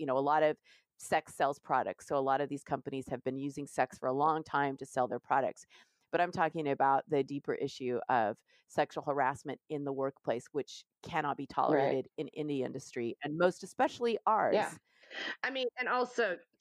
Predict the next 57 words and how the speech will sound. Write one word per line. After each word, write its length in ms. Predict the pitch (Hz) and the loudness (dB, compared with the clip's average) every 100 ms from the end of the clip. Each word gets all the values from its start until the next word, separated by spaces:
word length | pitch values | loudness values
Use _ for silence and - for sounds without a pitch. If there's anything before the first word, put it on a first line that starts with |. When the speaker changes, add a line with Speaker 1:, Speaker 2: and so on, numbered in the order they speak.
| - | -6
Speaker 2:
sorry, 200 | 202 175 | -2 -2
not 160 | 165 165 | -2 -4
to 60 | - | -2
cut 180 | 190 | 0
you 80 | 156 | 2
off, 160 | 160 156 | 2 2
but 100 | 156 | 0
it 120 | 175 | 2
has 320 | 185 170 160 | 0 -2 -2
been 360 | - 160 151 156 | 0 0 2 0
going 320 | - 160 160 160 | 0 0 0 0
on 160 | 151 | 0
in 180 | 151 156 | 0 0
the 140 | 156 - | 2 2
industry, 460 | 160 151 - 156 | 2 0 0 0
like, 220 | 151 147 | 2 0
in 80 | 156 | 2
the 80 | 147 | 2
black 340 | 170 156 147 | 2 0 -2
market 320 | 147 147 - - | -2 -2 -4 -6
side. 400 | - 151 147 151 | -2 0 0 0
And 140 | 156 | 0
also, 440 | 156 151 151 156 - 165 | 0 0 0 0 0 -4
I 80 | |
mean, 200 | 196 185 - | -2 -2 -2
I 60 | 190 | -2
know 180 | 190 | 0
there 180 | 175 170 | 0 0
have 200 | 165 160 | -2 -2
been 280 | 165 151 147 | 0 0 0
in 240 | - 170 165 _ _ _ _ - | 2 0 0 _ _ _ _ -6
trimmers 680 | - 208 202 175 185 185 | -2 0 2 0 0 0
and 160 | 160 147 | 0 2
growers 600 | 160 170 170 165 160 156 | 2 2 2 4 2 0
and 100 | 143 | -2
all 220 | 123 156 | 0 0
that. 220 | 156 143 - | 0 -2 -2
There's 180 | 165 | 0
a 60 | 151 | 0
lot 340 | 143 160 160 | 0 0 -2
going 320 | - 156 147 143 | 0 0 2 2
on 220 | 151 139 | 0 0
there 240 | 139 135 | 0 0
that, 220 | - 160 - | 0 -2 -2
uh, 80 | 165 156 - - - | -2 -2 -4 0 2
again, 460 | 208 277 202 165 156 | 2 0 -2 -6 -4
hasn't 380 | 190 185 190 | -2 -2 -2
been 140 | 170 175 | 0 2
discussed 440 | 170 - 170 165 | 0 0 -2 0
very 280 | 160 156 156 | 0 2 2
publicly. 640 | - 214 214 190 165 151 | 2 2 2 2 2 4
You 80 | 156 | 6
know, 100 | 156 | 4
there's, 260 | 151 156 160 | 4 2 2
there's 200 | 160 156 | 0 2
minimal 460 | 160 170 175 170 165 | 4 4 4 4 2
coverage. 580 | - 196 165 143 151 | 2 2 2 0 -4